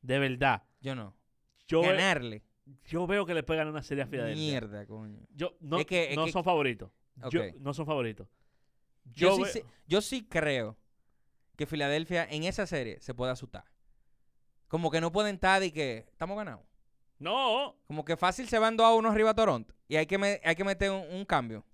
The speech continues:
Speaker 1: No, y a Matisse Thybulle que se le-, que, que se vacune.
Speaker 2: Bueno, que se vacune. Ese re-, ya. Ya se acabó la vaina de que, que, de que, que no me gusta la vacu-, va-, vacúnense. Y
Speaker 1: Humberto.
Speaker 2: ahora estoy yo sorprendido porque antes era que Kyrie Irving era un loco. Ahora resulta que hay diecisiete tigres que no se han vacunado.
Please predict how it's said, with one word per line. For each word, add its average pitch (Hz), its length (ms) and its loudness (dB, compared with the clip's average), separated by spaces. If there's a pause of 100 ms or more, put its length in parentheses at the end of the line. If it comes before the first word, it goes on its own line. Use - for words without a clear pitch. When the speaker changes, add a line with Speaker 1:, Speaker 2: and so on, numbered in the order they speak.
Speaker 1:
No, 196 300 0
y 180 140 2
a 160 60 2
Matisse 160 340 -4
Thybulle 185 260 0
que 180 80 -8
se 208 140 -6
le-, 202 120 -10
que, 202 160 -12
que 180 60 -14
se 208 120 -8
vacune. 202 460 -4
Speaker 2:
Bueno, 151 440 4
que 131 100 -8
se 151 120 -2
vacune. 139 540 -2 (120)
Ese 320 340 12
re-, 277 180 2 (280)
ya. 208 320 8 (680)
Ya 214 120 8
se 277 60 4
acabó 262 200 6
la 240 100 8
vaina 262 280 10
de 208 100 2
que, 170 120 -2
que, 143 260 -2 (300)
de 151 80 -4
que, 165 120 2
que 156 140 2
no 160 120 0
me 214 100 2
gusta 214 180 4
la 196 80 10 (100)
vacu-, 170 140 -2 (160)
va-, 139 100 -6
vacúnense. 160 560 -2
Y - 360 -20
Speaker 1:
Humberto. 165 220 4
Speaker 2:
ahora 196 120 12
estoy 233 160 6
yo 247 120 6
sorprendido 233 500 6
porque 170 260 0
antes 202 260 2
era 240 120 4
que 240 120 0
Kyrie 233 280 6
Irving 233 160 4
era 233 120 2
un 226 80 4
loco. 208 220 4
Ahora 196 160 8
resulta 214 500 4 (280)
que 190 80 4
hay 196 160 8
diecisiete 208 560 2
tigres 208 320 4
que 185 80 -2
no 185 80 -2
se 202 60 0
han 180 80 0
vacunado. 143 400 -2